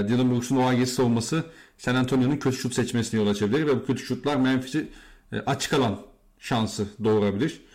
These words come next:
Ee, özellikle burada Jaren, yani Ja Morant'in vardı. Çok kritik tabii zaten. Ee, dolayısıyla hani hakem performansı da burada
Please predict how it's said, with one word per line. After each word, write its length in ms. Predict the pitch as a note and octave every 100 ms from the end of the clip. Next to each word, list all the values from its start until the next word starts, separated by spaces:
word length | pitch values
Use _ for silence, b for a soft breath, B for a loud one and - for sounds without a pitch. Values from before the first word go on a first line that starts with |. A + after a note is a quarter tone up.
| B B _
Ee, 60 | G#2
özellikle 500 | G#2 A2 A2+ A2 A#2+
burada 160 | A2+ G#2+
Jaren, 260 | A2+ A2+
yani 280 | G#2+ G#2+ G#2+
Ja 160 | A#2+ A#2
Morant'in 460 | A2+ A2 G#2 A2
vardı. 220 | G#2 G2 F#2
Çok 180 | G#2+ G2+
kritik 240 | G#2 A#2
tabii 160 | B2+ B2
zaten. 320 | B2+ C3 E3+ B B B B -
Ee, 440 | G#2 G2+ G2+ G2+ G2
dolayısıyla 560 | A2 B2+ C3+ C3 D3+ D3
hani 220 | C#3+ C#3+
hakem 360 | G#2+ A2 C#3+
performansı 600 | C#3 C3+ C#3+ C#3 C#3 C3+
da 120 | D3 C3
burada 320 | C#3 C#3+